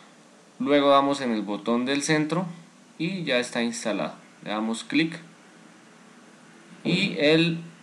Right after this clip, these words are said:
programa se ejecuta. Entonces, eh, es importante tener, eh, ya, eh, conectado nuestro celular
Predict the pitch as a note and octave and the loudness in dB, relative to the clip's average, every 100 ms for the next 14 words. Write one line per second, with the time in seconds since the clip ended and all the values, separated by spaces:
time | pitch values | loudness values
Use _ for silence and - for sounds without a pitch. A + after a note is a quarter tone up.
0 | - D#3 D#3+ D3+ C#3+ C#3 B2 A2+ A2 C#3+ | -4 2 4 6 4 2 -2 -4 -2 2
1 | C#3 - - - - - - A2+ A#2+ B2+ | 2 0 -14 -20 -20 -20 -12 -8 -6 -4
2 | A#2 A#2+ A2 A2+ B2 C#3+ E3 D#3+ - B2 | -2 -2 -2 -4 -2 2 2 2 0 -2
3 | C#3+ C#3+ B2+ A#2 A#2 A2+ - - - - | -2 -4 0 2 2 0 -8 -20 -20 -20
4 | - - B2+ B2 A#2+ C#3 D3 E3+ E3 A#2+ | -20 -6 -2 -2 2 4 4 2 -2 -4
5 | A2 A2 A2+ G#2+ - A#2 B2 C3 C3+ B2+ | -4 -2 -4 -4 0 2 2 0 -2 -4
6 | A2+ - G#2+ G#2 G2+ G#2 A#2+ D#3 | -6 -6 -8 -8 -6 -2 0 0